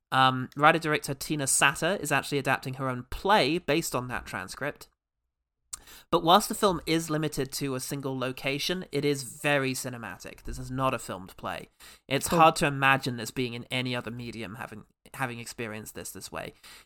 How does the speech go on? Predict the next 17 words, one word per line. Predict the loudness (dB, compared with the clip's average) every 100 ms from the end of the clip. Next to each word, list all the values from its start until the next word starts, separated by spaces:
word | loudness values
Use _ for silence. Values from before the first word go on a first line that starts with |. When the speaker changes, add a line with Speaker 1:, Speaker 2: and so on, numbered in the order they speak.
| -2
Speaker 1:
It | 0 0 -4
uses | -2 -2 0 -2
the | -2
medium | -2 -4
to | -6
heighten | -12 -2 0 0 -2 -6
the | -10
oppressive | -10 -12 -2 -2 0 -2 -2
claustrophobia | -2 -2 -4 -2 0 0 -4 -6
as | -6
the | -6
net | -4 -2 -4 -6
starts | -4 -2 -4
closing | -6 -6 -4 -6
in | -8
around | -6 -4 -4 -2
Winner. | -2 -2 -2